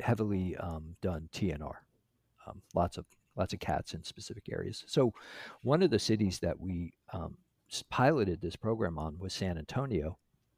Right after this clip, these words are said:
And when we looked at the population, it's about, I think it was about a million people.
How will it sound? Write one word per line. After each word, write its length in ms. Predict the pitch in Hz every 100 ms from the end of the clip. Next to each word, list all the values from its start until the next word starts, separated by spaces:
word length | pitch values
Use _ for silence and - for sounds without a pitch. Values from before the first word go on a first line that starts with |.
| _ _ _ _ _ _ _ - -
And 100 | 104
when 120 | 101
we 100 | 107
looked 240 | 110 139
at 80 | 160
the 80 | -
population, 540 | - 101 - 110 -
it's 100 | 90
about, 220 | - 90 90 -
I 60 | -
think 160 | 120
it 40 | 107
was 100 | 95
about 160 | 90
a 40 | 82
million 400 | 90 92 95 85
people. 380 | - 92 127 -